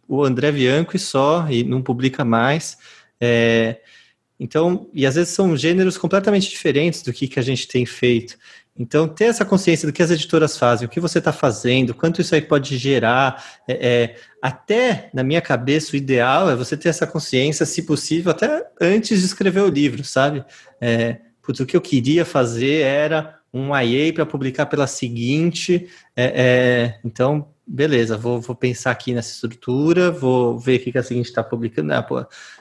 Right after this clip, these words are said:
seguinte tem alguma série de um autor nacional, não sei, é, será que é melhor fazer um volume único? Será que o tamanho importa? Será que a temática, é, é, é, faz sentido?"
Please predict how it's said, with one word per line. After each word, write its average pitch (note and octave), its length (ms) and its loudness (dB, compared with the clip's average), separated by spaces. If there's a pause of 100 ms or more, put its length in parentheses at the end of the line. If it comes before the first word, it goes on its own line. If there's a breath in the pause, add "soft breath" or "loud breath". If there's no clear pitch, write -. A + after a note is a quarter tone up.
(100)
seguinte C3 400 -2
tem D#3+ 120 0
alguma C3+ 280 2
série D3 580 0
de A2+ 100 -4
um B2+ 60 0
autor B2 320 0
nacional, A#2+ 960 -2
não C3+ 140 -10
sei, C3+ 600 0 (160)
é, C2+ 360 -4 (200 loud breath)
será C#3 160 -2
que C3+ 80 -4
é C#3 40 0
melhor C3 180 0
fazer C3 200 -2
um C3+ 100 -2
volume A#2+ 380 -2
único? B2+ 640 0
Será B2+ 300 0
que C3+ 320 -6 (220 loud breath)
o C3+ 80 -4
tamanho B2+ 600 2
importa? B2+ 720 0
Será C3 280 -2
que - 140 -6
a - 20 -10
temática, B2+ 840 -2 (260 loud breath)
é, B2+ 440 -4
é, B2 160 -2
é, A#2+ 40 -6
faz C3+ 280 0
sentido?" A#2+ 600 0